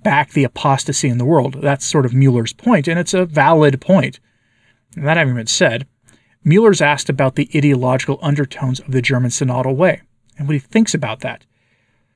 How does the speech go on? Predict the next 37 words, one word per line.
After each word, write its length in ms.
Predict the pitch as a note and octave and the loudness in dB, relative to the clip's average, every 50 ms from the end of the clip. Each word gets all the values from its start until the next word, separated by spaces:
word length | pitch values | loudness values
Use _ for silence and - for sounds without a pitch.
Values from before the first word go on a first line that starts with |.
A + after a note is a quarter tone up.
| _ _ _ _ _ _ _ _ _ _ _ _ | _ _ _ _ _ _ _ _ _ _ _ _
His 400 | - A3+ A#3+ B3+ B3+ B3 G#3+ A#3 | 0 2 4 4 4 2 2 0
answer 460 | G#3 G3 F3+ F#3+ G#3+ G3 - G3 F#3+ | 2 4 4 4 4 4 4 2 2
could 320 | F#3 - - G3 F#3+ D#3+ D3+ | 2 2 2 2 2 4 2
be 120 | E3+ D#3+ | 2 2
applied 460 | D#3+ D3+ - - D3 C3+ C3+ C#3+ C#3 | 2 0 -2 0 0 2 2 2 0
to 80 | - D#3+ | -2 -4
the 80 | D3 | -4
broader 540 | C#3+ - - B2+ C3 B2+ B2+ B2+ B2+ C3 B2+ | -4 -6 -8 -4 0 2 2 4 2 2 -2
synod 340 | - - - C#3+ B2+ A#2+ A#2+ | -2 -4 -2 -2 -2 -2 -2
on 120 | A#2+ A2+ | -2 -4
synodality, 760 | A2+ - - C#3+ B2 B2 B2 E3 F3 F#3 F3+ E3 D3+ C#3+ C3+ C3 | -6 -4 -4 -2 -2 0 2 2 4 4 4 4 4 2 2 0
not 260 | B2+ B2 C3+ - - | 0 0 -2 -4 -4
just 300 | B2+ C3 C#3 C3+ - - - | -2 -2 -2 -2 -2 -4 -4
to 180 | - C3 B2 | -4 -4 -2
the 120 | A#2+ B2 A#2+ | -2 -4 -4
German 380 | A2+ A#2 C3 A#2+ A#2+ A#2+ A2+ | -4 -2 -2 0 0 -2 -2
synodal 480 | A2+ - - C3 A#2+ A#2 A2+ A2+ A#2 A2+ | -4 -4 -4 -4 -2 -2 -4 -4 -4 0
way. 300 | A#2+ C3 C3 B2 - - _ _ _ _ _ _ _ _ _ | 0 0 0 0 -4 -10 _ _ _ _ _ _ _ _ _
So 120 | - - - - | -20 -20 -20 -18
keep 240 | - - C4 C4 - | -2 0 0 0 2
this 260 | A3 G#3 G#3 - - | 2 2 2 4 2
in 120 | F3+ D#3 | 2 2
mind, 480 | D3 D3 D3+ D3 C#3+ C3 B2+ B2 - - - | 4 4 4 4 4 4 2 0 -4 -6 -6
really, 540 | F#3 C#3+ C3 D3+ G3+ A3 F#3+ D3+ C3+ C#3 - _ _ _ _ _ | -4 -2 0 2 4 6 6 4 4 2 -2 _ _ _ _ _
in 160 | - G3 D3+ | -2 0 0
the 60 | D#3 | 0
coming 300 | C3+ - E3+ D#3+ D#3 C#3+ | 0 0 0 2 2 2
days 240 | C#3 C#3 C3+ C3 C#3+ | 2 2 2 0 0
when 60 | C3 | -2
we 60 | A#2+ | -4
talk 280 | A#2 - C3+ B2 A#2+ - | -2 -2 -4 -4 -2 0
more 240 | D3 C3 B2+ B2+ A#2+ | 0 0 2 0 0
about 340 | A#2 - A#2+ A#2 A#2+ - - | -2 -2 -4 -4 -4 -4 -4
the 240 | C3+ A#2+ A#2+ A#2+ | -2 -2 0 -2
broader 400 | A#2 - C3+ B2 B2 A#2+ A#2 A#2+ | -2 -2 -2 0 0 0 0 -2
synod. 400 | A2+ - - D3+ C3 A2+ B2 C3 - _ _ _ _ | -4 -2 0 0 0 -2 -4 -8 -14 _ _ _ _
Quote, 420 | - - - E3+ D3+ D#3 - - | -8 -2 2 2 2 2 0 -6